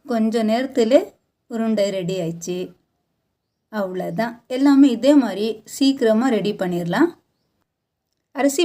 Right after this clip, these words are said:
மாவு கொஞ்சம் அப்ளை பண்ணிட்டு நீங்க ரெடி பண்ணலாம். பாருங்க, நல்லா இருக்கு இல்ல? ரொம்ப ஈஸியான மெத்தட்ல இதே மெஷர் வச்சு நீங்க கண்டிப்பா உங்க வீட்டிலே ரெடி பண்ணலாம்.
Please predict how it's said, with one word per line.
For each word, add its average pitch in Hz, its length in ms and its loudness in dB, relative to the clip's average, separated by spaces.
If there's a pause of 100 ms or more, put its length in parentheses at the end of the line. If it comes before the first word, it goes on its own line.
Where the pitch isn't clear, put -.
மாவு 262 240 2
கொஞ்சம் 226 220 4
அப்ளை 254 200 0 (100)
பண்ணிட்டு 214 380 2 (360)
நீங்க 226 180 -2 (120)
ரெடி 202 160 -4 (120)
பண்ணலாம். 175 340 -4 (1040)
பாருங்க, 196 440 -4 (680)
நல்லா 220 380 0
இருக்கு 254 200 -4 (120)
இல்ல? 262 100 4 (400)
ரொம்ப 262 220 0 (160)
ஈஸியான 269 340 4 (100)
மெத்தட்ல 214 460 0 (420)
இதே 220 220 2 (160)
மெஷர் 226 340 2
வச்சு 196 300 -2 (360)
நீங்க 220 260 -2 (200)
கண்டிப்பா 208 560 -6
உங்க 208 160 -2 (100)
வீட்டிலே 208 420 -4
ரெடி 185 160 -4 (100)
பண்ணலாம். 185 400 -6